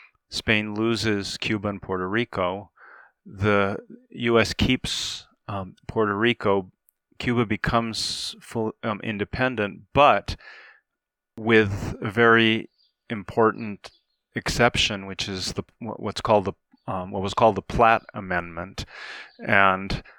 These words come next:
that was an amendment that was introduced by Senator Orville Platt, and that ba-, basically was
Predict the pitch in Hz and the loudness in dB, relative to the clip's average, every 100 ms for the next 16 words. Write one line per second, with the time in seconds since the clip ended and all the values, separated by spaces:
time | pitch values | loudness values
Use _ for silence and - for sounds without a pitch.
0 | - 104 - 104 95 - - - 113 101 | 0 2 2 0 -2 -4 -6 -6 -6 -2
1 | 101 101 101 101 - - _ _ _ _ | -2 -2 -4 -6 -6 -10 _ _ _ _
2 | _ _ - 107 95 101 98 87 - - | _ _ -6 -2 -2 -2 -4 -4 -6 -6
3 | - _ _ - 107 - 104 104 90 101 | -10 _ _ -14 -10 -6 -4 -4 0 0
4 | 95 - 107 101 95 - 104 104 95 98 | 0 0 0 0 -2 -2 2 2 2 -2
5 | 95 _ - - 110 110 107 - - - | -2 _ -12 2 4 6 2 -4 -12 -18
6 | - _ 226 113 107 98 95 - - _ | -20 _ 0 2 2 -2 -12 -16 -20 _
7 | _ _ - - 151 117 113 110 135 123 | _ _ -20 -20 -10 0 0 0 2 0
8 | - 123 139 - 147 120 104 101 95 - | 2 4 4 2 -2 0 2 2 0 -8